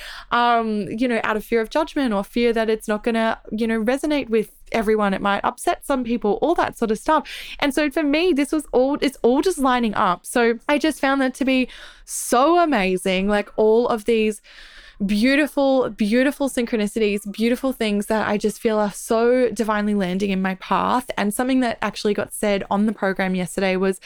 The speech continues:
as you reconnect with spiritual integrity, the universe is stepping towards you until you are met by opportunities. And I just loved that. And I wanted to share that with you because to me, that just feels like exactly the path that I'm on at the moment,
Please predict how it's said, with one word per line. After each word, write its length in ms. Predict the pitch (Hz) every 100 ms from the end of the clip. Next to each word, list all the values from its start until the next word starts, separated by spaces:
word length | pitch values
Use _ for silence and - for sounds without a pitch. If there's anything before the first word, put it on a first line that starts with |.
| - - -
as 220 | 214 233
you 100 | 269
reconnect 680 | 233 226 - 208 196 196
with 420 | 208 202 - - - -
spiritual 560 | - - 214 - 233
integrity, 720 | 190 185 - 233 247 208 196
the 140 | 196 202
universe 520 | 214 254 269 247 -
is 140 | 220
stepping 340 | - 202 202 208
towards 480 | - 202 196 185 -
you 300 | 208 196 185 - - -
until 280 | 214 - 220
you 220 | 226 247
are 160 | 214
met 260 | 196 196 -
by 140 | 190
opportunities. 800 | - 185 202 202 190 185 185 190 -
And 200 | 208 208 - - - -
I 100 | 294
just 180 | 320 -
loved 320 | 190 180 180
that. 220 | 196 185
And 100 | 190
I 60 | 202
wanted 220 | 208 220
to 40 | 214
share 220 | - 196
that 160 | 196
with 200 | 190 -
you 100 | 196
because 280 | 196 - 196
to 120 | - 208
me, 180 | 202
that 160 | 190 185
just 260 | - - -
feels 220 | 190 185
like 160 | 185
exactly 480 | 202 - 190 - 214
the 120 | 202
path 320 | 196 190 190 -
that 100 | 190
I'm 180 | 185
on 140 | 185 185
at 100 | 185
the 60 |
moment, 500 | 185 180 185 254 302